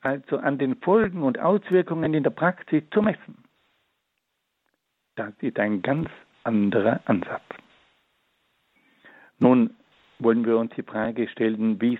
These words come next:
sieht denn William James die Wissenschaft? James sah auch in der Wissenschaft ein Instrument für die Praxis. Die verschiedenen Theorien helfen dem Menschen,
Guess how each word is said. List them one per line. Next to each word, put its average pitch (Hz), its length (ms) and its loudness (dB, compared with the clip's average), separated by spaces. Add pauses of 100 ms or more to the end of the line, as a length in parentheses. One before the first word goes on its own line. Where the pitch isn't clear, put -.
(120)
sieht 208 220 0 (180)
denn 123 440 2 (1800)
William 123 400 2
James 120 400 -2 (340)
die 101 120 -4
Wissenschaft? - 680 -4 (1600)
James 254 440 2 (160)
sah 214 340 0
auch 180 220 -4
in 131 100 -4
der 120 140 -6
Wissenschaft 147 640 -4 (640)
ein 123 200 0
Instrument 123 640 0
für - 120 -2
die 90 80 -4
Praxis. 127 500 -4 (1200)
Die 151 100 6
verschiedenen 156 840 0
Theorien 151 600 -2
helfen 123 460 -2
dem 110 220 -2
Menschen, 135 500 -4